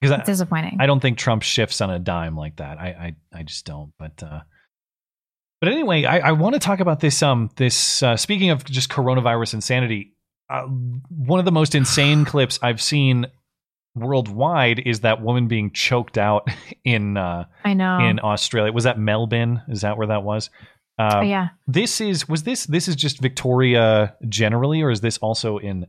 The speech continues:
Speaker 1: Melbourne?
Speaker 2: Um, it's the city of, I've never heard of. Oh, I didn't write it down.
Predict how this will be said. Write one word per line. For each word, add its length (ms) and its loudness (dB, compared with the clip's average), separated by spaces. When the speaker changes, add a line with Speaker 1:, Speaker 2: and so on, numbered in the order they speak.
Speaker 1:
Melbourne? 560 -6
Speaker 2:
Um, 360 2
it's 240 -2
the 120 -2
city 360 -2
of, 260 -2
I've 160 -4
never 220 -2
heard 220 -6
of. 180 -14
Oh, 380 -2
I 80 0
didn't 140 -4
write 160 -6
it 100 -14
down. 300 -12